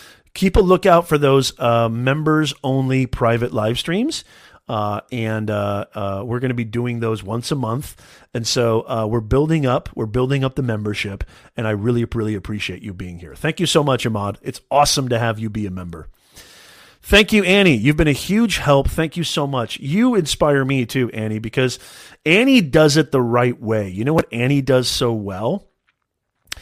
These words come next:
This is what Annie does so well. Annie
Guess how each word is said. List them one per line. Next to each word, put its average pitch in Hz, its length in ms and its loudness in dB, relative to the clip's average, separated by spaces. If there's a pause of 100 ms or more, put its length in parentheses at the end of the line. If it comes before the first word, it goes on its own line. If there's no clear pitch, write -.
(220)
This 156 180 0
is 214 80 4
what 202 200 6
Annie 147 260 4
does 120 240 2
so 113 220 0
well. 104 400 -6 (680)
Annie 208 600 4